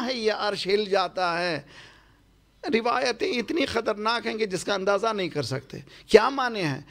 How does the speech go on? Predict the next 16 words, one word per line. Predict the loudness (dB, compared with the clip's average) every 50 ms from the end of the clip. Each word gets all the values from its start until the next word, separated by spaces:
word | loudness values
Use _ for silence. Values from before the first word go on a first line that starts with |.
| -14 -4
یعنی | -2 -2 0 0 -2
سوشل | -2 -2 -2 0 0 0 0 0 0 0 0 0
ہیومن | -2 -2 -2 -2 -2 0 0 0 -2 -2 -2 -4 -4 -6 -8 -10 -14 -18 -14 -8
سسٹم، | -6 -4 -2 -2 -2 -2 -4 0 0 0 0 0 -4 -8 -8
انسانی | -6 -6 -4 -4 -4 -4 -2 -2 -2 0 0 0 0 0 0
سوسائٹی | 0 -2 -2 -2 -2 -2 -2 -2 -2 -4 -4 -4 -2 -4 -4 -6 -10 -16 -20 -20 -20 -20 _ _
ایک | -2 0 2 2 2 2 2 0 -2 -2 -4 -6
جگہ | -4 -4 -2 0 0 0 0 0
پر | 0 -2 -2 -2 -2
ہے، | -4 -4 -6 -8 -12 -8
ایک | -4 0 2 4 4 4 4 2 0 -6 -10 -8 -8 -8 -8 -10 -12 -16 _ -18 -18 -18 _ _ _ _ _ _ _ _ _ _
ملی | -2 0 2 2 2 2 0 0 0 0 0
ہوئی، | 0 -2 -6 -4
جڑی | 0 0 0 0 0 0 0
ہوئی | 0 0 -2 -2 -2 -2
ہے۔ | -2 -2 -6 -10